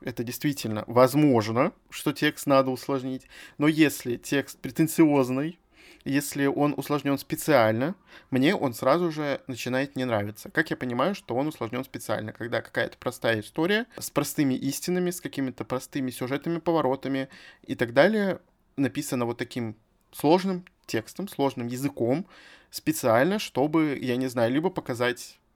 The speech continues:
своё величие, <laughs> либо показать свою эрудицию, потому что я думаю, что Мариса Пессел та же специально усложняла текст. И, по моим ощущениям, "Ночное кино" мне испортило как раз-таки впечатление именно от, ну, от этой книжки, именно вот это,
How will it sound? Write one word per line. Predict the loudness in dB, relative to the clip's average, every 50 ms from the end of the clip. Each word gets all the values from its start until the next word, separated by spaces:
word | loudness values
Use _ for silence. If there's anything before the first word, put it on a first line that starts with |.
| _ _
своё | -10 -4 2 4 6 8 8
величие, | 8 6 4 4 -2 -2 2 4 4 6 6 4 0 -2 _ _
<laughs> | -18 -18 -18 -12 -2
либо | 0 6 6 6 6
показать | 6 2 -2 0 0 0 -2 0
свою | -2 -2 0 0 0 4
эрудицию, | 4 6 6 6 2 0 -6 -10 -8 -6 -6 -6 -6
потому | -4 -4 -4 -4
что | -4 -4 -2 -2
я | -2
думаю, | 0 -2 -4 -4
что | -4 -4 -2
Мариса | 0 0 0 0 -2 -6 -8
Пессел | -4 -4 -4 -4 -4 -8 0
та | 2 2 2
же | 2 -4
специально | -8 -10 -10 -4 0 2 2 2 2 2 0 -2 -4 -4 -8 -18 -20 -20 -8 _
усложняла | -6 2 2 2 2 2 0 0 0 0 -2
текст. | -4 -4 -4 -4 -4 -8 -18 _ _ _ _ -20 -20 _ _ _ _
И, | -6 -4 -2 -2 0 -2 -2 2 2
по | 4
моим | 4 4 4 2
ощущениям, | 0 -2 -4 -6 -4 -4 -2 -2 -2 -2 -2
"Ночное | -4 -4 -2 -2 -2 -2
кино" | 0 0 0 2 2
мне | 2 2 0
испортило | -2 -2 -4 -4 -4 -4 -6 -4 -4 -4 -4
как | -6 _ -6
раз-таки | -6 -6 -6 -12 -14 -14
впечатление | -14 -12 -16 -12 -6 -4 -4 -4 -4 -4 -4 -4 -6
именно | -6 -6 -6 -6 -4 -4 -4 -4
от, | -4 -6 -4
ну, | -2 0 0
от | 0 -2 -4
этой | -6 -6 -6
книжки, | -6 -6 -6 -6 -6 -6 -6
именно | -4 -4 -4 -4
вот | -6 -6 -6 -6
это, | -6 -4 -4 -6 -8